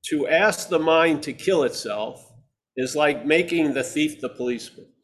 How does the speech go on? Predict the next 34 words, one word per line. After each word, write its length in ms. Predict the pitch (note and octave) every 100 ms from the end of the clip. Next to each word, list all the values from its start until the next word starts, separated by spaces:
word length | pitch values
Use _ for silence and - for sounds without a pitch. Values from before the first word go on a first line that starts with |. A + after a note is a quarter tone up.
| _ _ _ _ _ _ _ _ -
So 260 | - B2
now, 500 | C3+ E3+ F3 D3+ C#3+ B2+
that 240 | C#3 D#3
which 200 | D#3+ -
you 60 | D3+
want 200 | C#3+ C#3
to 60 |
get 200 | B2+ B2+
rid 220 | C3 D#3+ C#3
of, 180 | B2
you 200 | C3 B2
ask 280 | A#2+ C#3 -
for 260 | - C3 B2
its 300 | B2 - - - - - -
fucking 440 | B2 B2 C3+ B2
help 320 | A2 C#3 B2+ - -
to 100 | -
get 220 | A#2 A#2+ B2+
rid 160 | C3+
of 100 | G#2+
itself. 400 | G#2 - G2 G2 _
<laughs> 80 | - - - - - - - - B3+ A3 G3+ G3+ - G#3+ F#3+ - - - - - - E3 - - - - - - - -
Not 340 | A#2 D3+ F3+ D3
knowing 480 | D#3 D#3+ C3+ B2 B2 - E4+ - - _ _
that, 180 | B2+ C3
that 300 | C3+ - -
two, 500 | - G#3+ G#3 E3+ D#3
there's, 420 | C#3+ C#3 - - B2+ -
they're 180 | C#3+ C#3+
not 300 | E3+ G3+ C#3+
one 260 | D#3 F#3+
in 140 | F3+ C3
the 120 | B2
same, 460 | - A#2+ A#2+ A#2